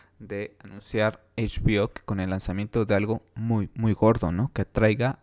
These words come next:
a mucha gente a decir, 'Voy a suscribir'". Ahorita ya vivimos en un mundo, a pesar de que no es completamente opacado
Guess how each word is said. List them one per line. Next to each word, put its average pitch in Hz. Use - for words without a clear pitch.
a -
mucha 196
gente -
a 107
decir, -
'Voy 117
a 110
suscribir'". -
Ahorita 107
ya 104
vivimos 110
en 104
un 117
mundo, 117
a 95
pesar -
de 131
que -
no 110
es -
completamente 107
opacado -